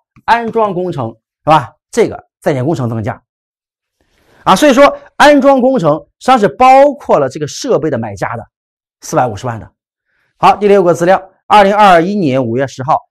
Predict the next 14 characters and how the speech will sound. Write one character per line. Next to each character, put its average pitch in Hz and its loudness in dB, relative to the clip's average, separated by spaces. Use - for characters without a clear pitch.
生 - -4
产 214 0
设 185 -2
备 143 -4
安 185 -2
装 160 -6
到 156 2
位。 180 -6
好， 120 -6
说 120 -10
安 262 -2
装 254 0
工 254 -2
程 180 -4